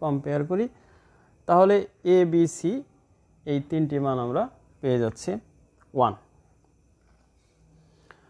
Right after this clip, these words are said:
তোমরা সবাই একটি, আহ, বিষয় জানো যে দ্বিঘাত সমীকরণের, আহ, সমাধানের একটা সূত্র আছে, সেটি হলো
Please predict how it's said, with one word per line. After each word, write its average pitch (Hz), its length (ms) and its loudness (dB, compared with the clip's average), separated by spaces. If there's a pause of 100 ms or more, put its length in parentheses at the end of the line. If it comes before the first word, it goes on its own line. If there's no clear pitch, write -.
(280)
তোমরা 190 260 4 (380)
সবাই 170 240 0 (100)
একটি, 165 240 -8 (580)
আহ, 123 260 -6 (1120)
বিষয় 135 300 -8 (100)
জানো 123 220 -2 (880)
যে 139 60 -8 (120)
দ্বিঘাত 139 340 -2 (140)
সমীকরণের, 131 720 -4
আহ, - 1300 -12 (120)
সমাধানের 123 680 -2
একটা - 220 -8 (160)
সূত্র - 300 -16 (140)
আছে, 113 180 -16 (220)
সেটি 127 280 -10
হলো 120 180 -6